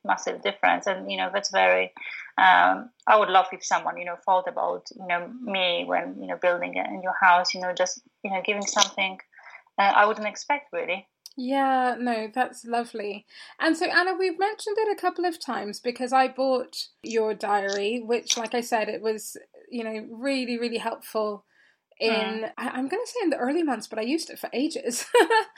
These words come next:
Speaker 1: <laughs>
Speaker 2: in terms of, you know, kind of recording things. And, you know, technology means that we also have apps, which is lovely.
Speaker 1: Mm.
Speaker 2: Like, and I ended up having an app as well, but it was
Speaker 1: Mm.
Speaker 2: so nice to be able to write in a physical diary,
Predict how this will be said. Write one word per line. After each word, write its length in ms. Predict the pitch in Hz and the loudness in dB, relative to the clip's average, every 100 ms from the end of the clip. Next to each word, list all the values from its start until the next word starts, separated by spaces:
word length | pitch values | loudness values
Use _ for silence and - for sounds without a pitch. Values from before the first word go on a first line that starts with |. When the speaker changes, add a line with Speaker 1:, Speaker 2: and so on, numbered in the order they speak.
| - | -4
Speaker 1:
<laughs> 120 | - | 2
Speaker 2:
in 380 | 285 302 339 349 | 6 10 10 10
terms 420 | 370 330 339 330 | 10 10 8 6
of, 320 | 330 311 277 | 4 4 2
you 160 | 294 285 | -2 0
know, 140 | 269 | 0
kind 260 | 269 269 247 | 0 -2 0
of 140 | 226 | -2
recording 720 | 233 - - 320 320 320 320 | -4 -4 0 2 4 2 0
things. 580 | 320 320 311 311 320 311 | -2 -2 0 0 -2 -2
And, 260 | 254 240 240 _ - - - | -2 -2 -6 _ -20 -20 -4
you 140 | 285 | 2
know, 120 | 277 | 4
technology 600 | 277 294 269 311 349 339 | 2 -2 0 2 2 4
means 320 | 294 269 262 | 4 2 -2
that 100 | 247 | -4
we 140 | 240 226 | -4 -2
also 340 | 226 233 240 | -2 -4 -6
have 240 | 214 208 196 - | -4 -4 -4 -2
apps, 460 | 220 269 - - - | 2 2 0 -12 -8
which 200 | 240 - | -8 -8
is 140 | 220 | -8
lovely. 540 | 220 208 - 214 262 330 | -6 -6 -6 -4 -2 2
Speaker 1:
Mm. 60 | |
Speaker 2:
Like, 360 | 254 233 226 - | 2 2 -2 -4
and 180 | - 240 | -2 0
I 140 | 240 | 0
ended 340 | 233 240 247 | 0 -2 -2
up 140 | 240 - | -2 -2
having 340 | 220 226 226 | -2 -2 -2
an 100 | 220 - | -6 -6
app 220 | 226 233 | -8 -6
as 160 | 220 208 | -8 -6
well, 360 | 220 220 294 - - - - | -4 -4 -4 -10 -20 -20 -4
but 120 | - | 0
it 80 | 247 | 2
was 80 | 262 | 0
Speaker 1:
Mm. 100 | - | 0
Speaker 2:
so 180 | 294 311 | 2 4
nice 260 | 311 311 - | 2 -2 -4
to 100 | 233 | -2
be 140 | 247 | 0
able 160 | 233 226 | -2 -6
to 140 | 226 | -6
write 400 | 220 226 269 - | -2 -2 -4 -8
in 100 | 226 | -8
a 80 | 214 | -10
physical 540 | - 233 233 220 214 | -6 -6 -6 -8 -8
diary, 640 | 208 202 196 208 233 294 | -4 -2 0 0 -4 -6